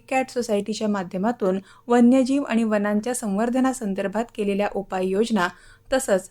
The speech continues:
पर्यावरण रक्षणातील त्यांच्या उल्लेखनीय योगदानासाठी डब्ल्यू डी विद्यापीठातर्फे त्यांना पर्यावरण अभ्यासक म्हणून हा सन्मान प्राप्त झाला आहे. श्री अमरनाथ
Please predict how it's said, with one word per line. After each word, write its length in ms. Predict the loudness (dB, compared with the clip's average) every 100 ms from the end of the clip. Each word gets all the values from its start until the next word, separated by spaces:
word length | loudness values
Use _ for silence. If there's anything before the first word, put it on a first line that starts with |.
| _
पर्यावरण 480 | 4 8 8 6 4
रक्षणातील 560 | 2 -2 -4 -2 -4 -4
त्यांच्या 300 | -2 -2 -2 2
उल्लेखनीय 560 | 4 4 2 2 2
योगदानासाठी 1040 | 4 2 -2 -2 -2 -4 -6 -6 -2 -4 -4 -20 -4 4
डब्ल्यू 320 | 4 6 4
डी 140 | 2
विद्यापीठातर्फे 1080 | 0 -2 -2 -4 -6 -8 -6 -6 -4 -4 -4 -2
त्यांना 340 | 0 2 0 -4 -14 -20 -6 2
पर्यावरण 500 | 4 6 4 2 0
अभ्यासक 500 | -2 -2 -2 -2 -2
म्हणून 240 | 2 2 2 -4
हा 200 | -6 -4
सन्मान 400 | -2 -2 -2 -4
प्राप्त 360 | -2 -4 -4 -10
झाला 220 | -6 -2
आहे. 380 | 0 0 0 -2 -20 -20 -20 -20 -20 -4
श्री 180 | 4
अमरनाथ 460 | 6 8 6 4